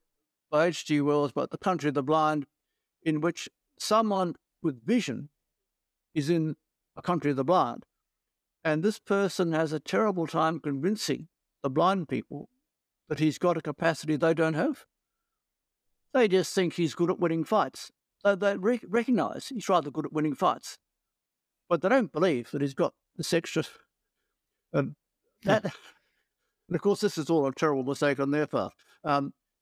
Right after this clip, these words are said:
and that made me think of the possibility of people who see one more colour than we do,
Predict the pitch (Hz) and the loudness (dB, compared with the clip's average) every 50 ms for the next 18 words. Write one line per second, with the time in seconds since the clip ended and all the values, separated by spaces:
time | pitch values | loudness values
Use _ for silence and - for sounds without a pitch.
0 | _ _ _ _ 165 160 156 180 196 196 - 190 180 175 170 160 139 156 151 147 | _ _ _ _ -2 0 2 2 0 0 -2 -2 0 2 2 2 2 0 0 0
1 | - - 170 165 156 143 - _ - 147 131 151 143 - - 160 151 - - 143 | 0 0 0 0 0 -4 -6 _ -12 -4 -2 -2 -2 0 0 0 0 -2 -4 -2
2 | 147 151 147 147 - - 147 143 135 - _ _ - 175 175 - - 170 147 123 | 0 0 2 0 0 0 0 0 0 -2 _ _ -4 -2 -2 0 -2 -2 0 2
3 | 156 156 151 147 147 - _ _ _ _ _ _ _ _ _ _ _ _ _ _ | 2 2 2 0 -2 -6 _ _ _ _ _ _ _ _ _ _ _ _ _ _
4 | _ _ _ _ _ _ _ _ _ _ _ _ - - - 220 233 220 202 170 | _ _ _ _ _ _ _ _ _ _ _ _ -10 -4 0 0 2 2 2 2
5 | 190 190 185 180 175 175 175 175 - - 190 185 185 156 151 165 165 160 170 175 | 2 2 2 0 0 -2 -2 -2 0 2 2 2 2 2 0 -2 0 2 2 2
6 | 170 165 202 277 302 | 2 2 2 0 0